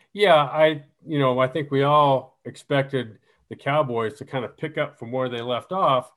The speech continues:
the week before when Dalton came in for Dak Prescott, but it just didn't happen against the Cardinals. And I think that's what I would see, think is a big question mark.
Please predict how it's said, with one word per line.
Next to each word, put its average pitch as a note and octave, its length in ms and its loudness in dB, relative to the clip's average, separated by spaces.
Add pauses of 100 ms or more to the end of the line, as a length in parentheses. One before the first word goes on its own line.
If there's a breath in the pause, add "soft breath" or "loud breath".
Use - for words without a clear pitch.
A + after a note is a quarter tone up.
(220)
the C3 80 -4
week C#3+ 220 -2
before D#3+ 460 2
when A#2 180 -4
Dalton B2 320 0
came A#2 280 -6
in A2+ 140 -6
for G#2 120 -20
Dak G#2 300 -6
Prescott, C#3 520 -8
but B2 160 -10
it A#2+ 80 -14
just C3+ 240 -8
didn't B2+ 180 -6
happen C#3 360 -6
against A2+ 320 -8
the - 60 -18
Cardinals. D3+ 520 -2 (380)
And C3 100 -4
I B2+ 60 -2
think C#3 240 -2
that's C3+ 420 -4 (100)
what A#2 160 -4
I E3+ 160 2
would A2 220 -8
see, A2+ 260 -8 (160)
think A#2+ 260 -4
is A2+ 200 -12
a A2 80 -8
big B2+ 200 -6
question C3+ 380 -6
mark. A#2 300 -2